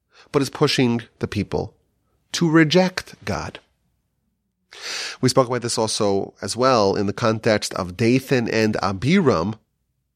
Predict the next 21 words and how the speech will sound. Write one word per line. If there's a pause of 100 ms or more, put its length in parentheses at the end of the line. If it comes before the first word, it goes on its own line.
(480)
If
there's
a
Moshe,
there
has
to
be
an
anti-Moshe.
If
there
is
an
Aaron, (180)
there
has
to
be
an
anti-Aaron.